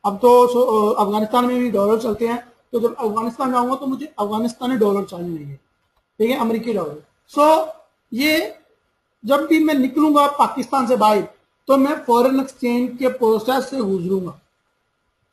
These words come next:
जब भी मुझे बाहर जाना है मुझे उधर की करेंसी चाहिए। लाइक मैं, अ, सऊदी अरब जाके किसी शॉपकीपर से खजूरें बाय करता हूँ या कोई और चीज बाय करता हूँ, अ, तो मुझे वहां पे पाकिस्तान रुपीज तो कोई लेगा ही नहीं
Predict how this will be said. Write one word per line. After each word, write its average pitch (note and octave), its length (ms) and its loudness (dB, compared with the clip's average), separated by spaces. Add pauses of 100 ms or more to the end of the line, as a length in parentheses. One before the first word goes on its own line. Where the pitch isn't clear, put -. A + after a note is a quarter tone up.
(120)
जब C#4+ 200 0
भी D#4+ 160 4
मुझे C#4+ 280 0
बाहर A3 340 2
जाना B3 300 -2
है B3+ 300 -6 (240)
मुझे B3 360 -2
उधर B3+ 260 0
की B3+ 80 -4
करेंसी A#3 320 -4
चाहिए। A#3+ 200 0
लाइक B3+ 460 0 (200)
मैं, A#3+ 300 0
अ, A3+ 380 -4
सऊदी A3 300 -2
अरब B3 200 4
जाके G#3+ 280 0
किसी A3+ 240 -10
शॉपकीपर G#3+ 540 -6
से A#3 120 -6
खजूरें G#3+ 400 -2
बाय A#3 160 2
करता G#3 280 -6
हूँ G#3+ 200 -4 (320)
या A3+ 140 -4
कोई A3+ 200 -4
और A#3 160 6
चीज B3 200 -8
बाय A3 200 -2
करता G3+ 300 -8
हूँ, G3+ 260 -4 (320)
अ, G3+ 300 0
तो A3+ 200 -2
मुझे A#3 240 -2
वहां A#3+ 240 4
पे B3 140 2
पाकिस्तान A#3+ 400 -6
रुपीज A3+ 320 -6
तो A#3+ 60 -10
कोई A#3 140 0
लेगा G#3 240 2
ही A#3+ 80 0
नहीं G#3 100 -4